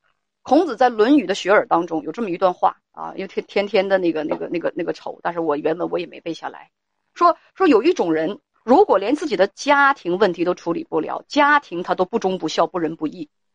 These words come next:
你想让这种人，这种人是什么？这种人是在社会上是要作奸犯科的，他不可能说成为一个忠孝贤良的好人物。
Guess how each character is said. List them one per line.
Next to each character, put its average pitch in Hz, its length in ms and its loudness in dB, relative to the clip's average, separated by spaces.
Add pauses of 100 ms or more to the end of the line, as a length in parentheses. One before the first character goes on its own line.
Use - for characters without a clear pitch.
(160)
你 277 140 6
想 185 180 2
让 220 120 2
这 - 100 2
种 - 160 -10
人， - 160 -18 (100)
这 311 120 6
种 202 140 2
人 220 140 -2
是 208 120 -6
什 - 140 -10
么？ 311 120 -6
这 370 100 0
种 262 140 4
人 185 140 4
是 277 140 -2
在 294 80 4
社 294 140 -2
会 262 100 0
上 240 120 0
是 247 80 -4
要 226 80 0
作 247 160 2
奸 208 200 -2
犯 208 180 -2
科 165 260 -8
的， - 160 -12 (460)
他 - 80 -4
不 - 140 -2
可 165 220 -2
能 151 160 -4
说 220 160 2
成 185 180 -8
为 196 120 -4
一 170 120 -6
个 180 180 4 (240)
忠 226 140 0
孝 214 140 2
贤 - 160 -6
良 170 160 -2
的 165 80 0
好 - 180 -8
人 - 140 -20
物。 - 200 -10